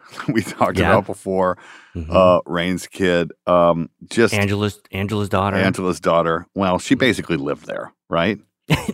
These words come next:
Speaker 2: Totally.
Speaker 1: I think
Speaker 2: I think
Speaker 1: she,
Speaker 2: she did live in the trailer.
Speaker 1: she lived in the trailer. She never went home. Um, no, Isabel, that, of course, is not true.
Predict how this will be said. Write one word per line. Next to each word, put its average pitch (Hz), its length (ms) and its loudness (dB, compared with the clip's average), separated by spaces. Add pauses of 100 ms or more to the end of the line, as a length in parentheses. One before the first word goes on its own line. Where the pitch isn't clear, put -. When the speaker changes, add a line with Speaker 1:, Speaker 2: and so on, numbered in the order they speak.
(240)
Speaker 2:
Totally. 196 600 0
Speaker 1:
I 127 120 -2
think 170 180 0
Speaker 2:
I 160 60 6
think 190 120 4
Speaker 1:
she, 277 60 0
Speaker 2:
she 196 80 -4
did 165 240 -4
live 143 200 -2
in 143 60 0
the 127 80 0
trailer. 165 360 0
Speaker 1:
she 165 100 2
lived 156 340 -2
in 127 100 0
the 120 80 -2
trailer. 98 560 -2
She 110 200 -6
never 107 360 0
went 90 220 -2
home. 73 320 -12 (720)
Um, 85 440 0 (360)
no, 71 320 -10
Isabel, 71 320 -8
that, 69 260 -14
of - 80 -20
course, - 240 -14
is - 100 -20
not 71 160 -12
true. - 180 -14